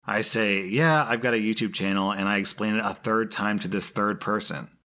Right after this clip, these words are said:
Once again, they were thrilled, they were excited, they saw this as a sign of me being really creative, so they thought that I would be a great fit for the company. I go home.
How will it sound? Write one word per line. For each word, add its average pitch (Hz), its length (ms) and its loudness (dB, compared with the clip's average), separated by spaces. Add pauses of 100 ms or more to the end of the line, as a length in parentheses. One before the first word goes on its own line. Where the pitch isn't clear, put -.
(160)
Once 165 260 0
again, 165 300 2
they 143 100 4
were 143 180 2
thrilled, 139 680 2
they 117 100 0
were 120 220 2
excited, 117 600 0
they 110 120 0
saw 139 200 2
this 175 220 2
as 170 80 4
a 135 100 2
sign 117 240 0
of 117 80 0
me 113 160 2
being 113 220 0
really 107 220 2
creative, 104 600 0
so 110 160 -2
they 107 140 0
thought 110 160 -2
that 143 120 0
I 135 60 2
would 127 120 0
be 123 100 2
a 104 60 0
great 107 240 -2
fit 110 160 -6
for 107 80 -2
the 95 80 -2
company. 104 540 -4 (380)
I 98 200 0
go 107 220 2
home. 110 580 2